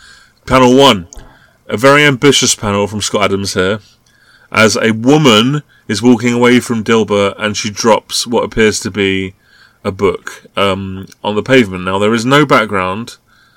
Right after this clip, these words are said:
but you can rest assured that they're in, out in town or something. It's Dilbert and Dogbert. Dilbert's gesturing to the, uh,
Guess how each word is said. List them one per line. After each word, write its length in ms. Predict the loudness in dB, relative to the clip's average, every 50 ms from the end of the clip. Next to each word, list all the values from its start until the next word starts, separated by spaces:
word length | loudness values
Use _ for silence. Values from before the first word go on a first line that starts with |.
| _ _ _ _ _ -6
but 100 | -2 -2
you 80 | -2 0
can 120 | 0 -2
rest 220 | -2 -2 -2 -4
assured 380 | -4 -4 -2 0 2 2 2 0
that 100 | -2 -2
they're 260 | 0 0 0 0 0
in, 200 | -2 -4 -6 -6 -4
out 200 | -2 -2 -2 -2
in 60 | -4 -4
town 260 | -2 -2 -2 -2 -2
or 80 | -4 -8
something. 360 | -6 -8 -8 -10 -10 -10 -10
It's 120 | -10 -8 -2
Dilbert 320 | 0 0 0 0 -2 -6
and 120 | -6 -4 -2
Dogbert. 580 | -2 -2 -2 -2 -4 -6 -6 -6 -8 -16 -20 -20 -20 -20 _ _ _ 0
Dilbert's 320 | 2 2 4 4 2 -2 0
gesturing 640 | 0 0 0 0 -2 -4 -2 -4 -4 -6 -8 -10 -8
to 240 | -4 -2 -2 -2 -2
the, 380 | -4 -4 -6 -6 -6 -4 -4
uh, 220 | -4 -4 -4 -6